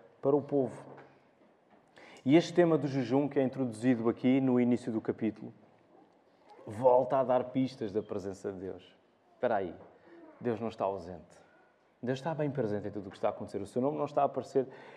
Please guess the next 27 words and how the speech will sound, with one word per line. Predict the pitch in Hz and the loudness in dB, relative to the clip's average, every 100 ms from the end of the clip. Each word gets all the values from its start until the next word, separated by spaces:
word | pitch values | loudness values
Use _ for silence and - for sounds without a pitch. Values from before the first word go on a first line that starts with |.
| - | -6
mas | 135 131 147 123 | 2 6 6 6
Ele | 143 156 | 4 4
está | 151 - 156 | 2 0 4
lá. | 156 147 139 135 - - - - - | 6 6 4 -2 -10 -20 -20 -20 -10
Lembrem-se, | 131 139 170 160 123 92 - - - - - _ - - - - - _ | 4 8 8 6 2 0 -6 -14 -18 -20 -20 _ -20 -20 -20 -20 -20 _
para | 160 180 | 6 8
o | 160 | 6
povo | 160 156 135 | 6 6 6
judeu | 117 123 123 127 | 0 0 2 4
não | 135 139 | 4 2
existia | 131 131 - 139 123 | 0 -2 -10 -6 -4
jejum | 110 104 113 110 | -4 -6 -6 -6
sem | - 110 | -4 -2
oração, | 107 107 101 92 87 - _ - - _ _ - _ - | -2 -4 -8 -8 -10 -20 _ -20 -20 _ _ -20 _ -6
certo? | 403 107 - - - - 392 | -2 0 -2 -10 -10 -6 -2
O | 147 | 0
jejum | 127 120 123 | 0 0 -2
implicava | 120 117 110 123 104 | -4 -6 0 0 2
sempre | 104 - 107 98 101 | -4 -6 -8 -6 -8
oração. | 95 - - - - - - - - _ _ | -8 -12 -14 -14 -18 -20 -20 -20 -20 _ _
Significava | - 180 160 151 139 143 131 | -6 -4 -4 0 4 4 4
que | 127 151 | 0 4
esta | 151 156 156 127 | 4 4 -2 -4
gente, | 110 113 98 - - _ _ - - - _ _ | -2 -2 -4 -12 -20 _ _ -20 -20 -20 _ _
que | - | -12
está | 120 156 143 | 0 4 4
espiritualmente | 135 - 165 160 160 151 147 143 131 127 | 2 -2 0 2 6 6 6 2 0 -4